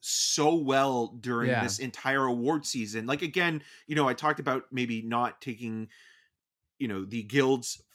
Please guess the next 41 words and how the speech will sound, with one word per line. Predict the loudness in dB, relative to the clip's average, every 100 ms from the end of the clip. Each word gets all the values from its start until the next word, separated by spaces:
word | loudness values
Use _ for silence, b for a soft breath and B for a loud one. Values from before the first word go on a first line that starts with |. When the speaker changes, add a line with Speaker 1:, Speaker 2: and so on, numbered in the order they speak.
| _ -6
Speaker 1:
for, | -4 0 2 2 0 -4
you | -6
know, | -6 -4
like, | -6 -8 -8
Speaker 2:
<clears throat> | -6
Speaker 1:
everything, | 0 0 2 0
like, | -2 -6
in | -6
terms | -8 -8
of, | -6
like, | -6 -4
you |
know, | -6
putting | -4 -2 -2 -4
all | -4 -2
your | 0 0
money | 0 -2 -2
on | -2 -4
it. | -2
But | -4 -4 _
Speaker 2:
Sure, | 0 6 6
Speaker 1:
it, |
Speaker 2:
but | 8 6
Speaker 1:
it, |
Speaker 2:
if | 8
it | 10
Speaker 1:
it |
got | 12
Speaker 2:
shows | 12
up | 12
Speaker 1:
nominated | 10 8
for | 8
bafta, | 10 12 10 8 4 4 2 -2
Speaker 2:
everywhere, | 4
Speaker 1:
bafta, | 6 6 4 0
Speaker 2:
yeah. |
Speaker 1:
P | -4 -2 -2
G | -2 0 2
A | 2
nomination, | 2 0 0 -2 -2 -4 -4 -4 -2
sag | 0 6 6 6 4